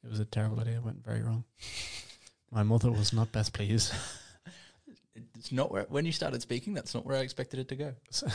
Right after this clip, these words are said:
Speaker 1: <laughs> she was so displeased at my attempt to feed myself that she told me I'm not allowed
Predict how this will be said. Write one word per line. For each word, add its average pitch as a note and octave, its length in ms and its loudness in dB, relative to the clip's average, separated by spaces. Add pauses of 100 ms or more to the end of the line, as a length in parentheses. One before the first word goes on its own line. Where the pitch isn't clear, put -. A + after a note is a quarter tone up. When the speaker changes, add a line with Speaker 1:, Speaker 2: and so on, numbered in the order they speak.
(320)
Speaker 1:
<laughs> - 400 -20
she - 180 0
was G#2 280 4
so B2+ 380 6
displeased A2 640 2
at - 220 -4
my G#2 180 2
attempt G2+ 500 0 (120)
to G#2 220 -2
feed A2 240 2
myself G#2 500 4 (460)
that G#2+ 180 -2
she - 200 0
told G#2+ 220 6
me G#2 120 6
I'm G2 220 4
not G2+ 200 4
allowed G2+ 460 2